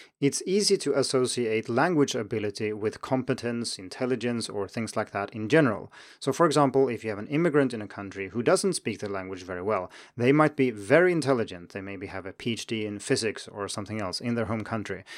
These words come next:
but if they cannot speak the language, they will automatically be judged because of this. And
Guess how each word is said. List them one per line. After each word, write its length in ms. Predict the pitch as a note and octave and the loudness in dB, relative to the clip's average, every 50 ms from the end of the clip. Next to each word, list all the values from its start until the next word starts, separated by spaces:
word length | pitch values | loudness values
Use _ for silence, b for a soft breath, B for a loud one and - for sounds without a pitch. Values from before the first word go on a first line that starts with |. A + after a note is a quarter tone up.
| B B _ | B B _
but 120 | - C3+ | 2 2
if 80 | D#3 C3+ | 4 6
they 100 | D#3+ D#3 | 4 4
cannot 320 | D#3 - C3 C#3 E3+ F3+ | 4 4 4 4 4 2
speak 300 | - - - C#3 B2 - | 2 2 2 2 2 2
the 80 | - A2 | 0 2
language, 640 | A#2 D3+ F#3 G3+ E3 G#2+ G2 F#2 G#2 A#2+ B2 - b b b _ _ | 4 6 6 6 4 2 2 0 -2 -4 -6 -8 b b b _ _
they 180 | - G#2+ B2 A#2+ | -4 -2 0 0
will 160 | G#2+ A#2 B2 | 0 0 0
automatically 680 | - C3+ B2 - B2+ C3 D3+ E3 - - C#3 - A#2+ A2+ | 0 0 -2 0 0 2 2 2 2 0 -2 -2 -4 -6
be 180 | G2+ F#2+ G#2+ G#2+ | -4 -4 -6 -6
judged 560 | G2 F2+ A#2+ G2+ G2+ G#2 G2 - - - - | -4 -2 -2 0 0 -2 -4 -6 -12 -6 -2
because 320 | - B2+ - E3 F#3+ E3 | -2 2 6 8 8 8
of 140 | - A2 D2+ | 6 4 0
this. 260 | - - - - - B B B B B | -4 -6 -6 -8 -8 B B B B B
And 300 | - D3+ F3 F#3 D#3+ - | 8 10 10 8 6 2